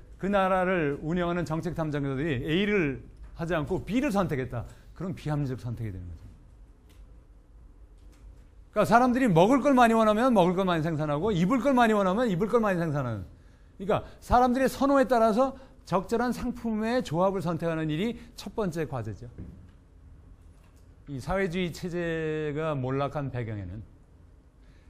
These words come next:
사람들은 생활 필수품을 원했어요. 빵과 고기를 원했다고. 그런데 사회주의 체제의 계획 당국은 무기를 많이 생산했죠.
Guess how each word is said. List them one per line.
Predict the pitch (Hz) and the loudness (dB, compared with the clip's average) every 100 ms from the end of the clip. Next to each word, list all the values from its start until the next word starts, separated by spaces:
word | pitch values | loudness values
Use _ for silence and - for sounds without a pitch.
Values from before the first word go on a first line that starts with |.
| - - - | -20 -20 -10
사람들은 | - 190 220 214 254 185 160 | 0 2 4 2 0 0 -4
생활 | 151 - 254 262 | -10 -6 -2 -2
필수품을 | 254 262 240 220 220 | -4 -8 -8 -6 -4
원했어요. | 170 131 104 101 92 113 - - - - - | -2 -4 -6 -12 -14 -16 -20 -20 -20 -20 -6
빵과 | 247 269 269 277 269 | 0 0 2 2 2
고기를 | 190 185 220 | 2 2 2
원했다고. | 196 147 113 95 92 107 - - - - - - - - - | 2 -2 -6 -8 -10 -12 -16 -20 -20 -20 -20 -20 -20 -20 -4
그런데 | 185 233 285 | 2 4 2
사회주의 | 220 240 220 202 214 | 0 0 0 0 -2
체제의 | 165 196 196 202 185 139 | -4 -2 0 0 -4 -8
계획 | - 175 175 | -4 -2 -2
당국은 | 175 156 165 147 - - 127 | -4 -4 -2 -4 -8 -14 -6
무기를 | 151 170 165 160 147 | 0 2 2 2 0
많이 | 120 113 | -2 -4
생산했죠. | 101 107 95 87 80 | -6 -8 -10 -12 -14